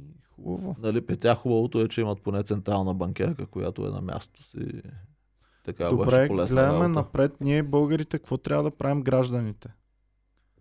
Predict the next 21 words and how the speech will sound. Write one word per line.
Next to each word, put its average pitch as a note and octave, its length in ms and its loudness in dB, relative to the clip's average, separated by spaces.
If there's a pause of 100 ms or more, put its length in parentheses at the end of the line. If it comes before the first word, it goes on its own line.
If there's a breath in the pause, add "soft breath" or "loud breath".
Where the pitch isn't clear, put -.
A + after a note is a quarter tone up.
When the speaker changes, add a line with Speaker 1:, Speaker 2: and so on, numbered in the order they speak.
(420)
Speaker 1:
Как B2+ 200 0
да D3 100 0
сме D3 240 -2
граждански C3 720 2
активни A2+ 460 -6
в G2+ 140 -6 (100)
момента? - 460 -12 (240)
Нали A#2 220 -4
се, D3+ 340 -2 (340 soft breath)
преди B2 240 2
избори C#3+ 400 2
Speaker 2:
Да. C3 60 -8
Speaker 1:
трябва C#3+ 220 6
да D3 40 6
сме C#3+ 200 2
много C#3 340 4
граждански A#2+ 640 2
активни, D#3 440 2
ама E3+ 220 6
сега E3+ 220 4
вече D#3+ 420 4